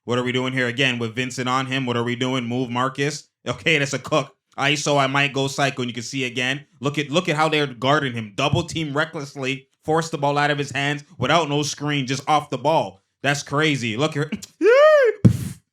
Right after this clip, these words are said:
And then, oh my God, that's a big board by Jimmy. And you can see clearly they're trying to force the ball out of Tatum's hand cause they know what Italy looks like. And what are we doing here? You know, Horford gonna play the drop on the screen. And then,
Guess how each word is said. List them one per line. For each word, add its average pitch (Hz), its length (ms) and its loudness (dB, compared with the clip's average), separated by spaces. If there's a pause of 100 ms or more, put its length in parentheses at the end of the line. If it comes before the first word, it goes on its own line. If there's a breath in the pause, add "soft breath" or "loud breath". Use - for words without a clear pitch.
(440)
And 139 100 -4
then, 127 240 -6
oh 131 80 -4
my 113 220 -4
God, 139 300 0
that's 139 120 -2
a 110 180 -6
big 135 260 0
board 117 240 -6
by 107 120 -6
Jimmy. 107 480 -12 (240)
And 120 140 -6
you 123 60 -6
can 123 120 -6
see 139 280 -4
clearly 139 480 0
they're 131 100 0
trying 131 200 -4
to 127 40 -4
force 139 280 -4
the 139 60 -4
ball 127 180 2
out 127 80 2
of 123 60 -6
Tatum's 131 360 -2
hand 131 240 0
cause 127 100 -6
they 120 120 -4
know 131 180 0
what 127 200 2
Italy 131 220 -2
looks 127 320 -4
like. 95 320 -14 (200)
And 113 100 -4
what 123 80 0
are 123 60 0
we 123 100 -2
doing 123 260 -2
here? 131 220 0
You 127 120 0
know, 120 160 2
Horford 123 300 -2
gonna 120 120 -4
play 127 160 0
the 123 100 -2
drop 117 260 -2
on 127 100 -2
the 120 80 -8
screen. 151 560 -4 (160)
And 127 120 -4
then, 123 140 -6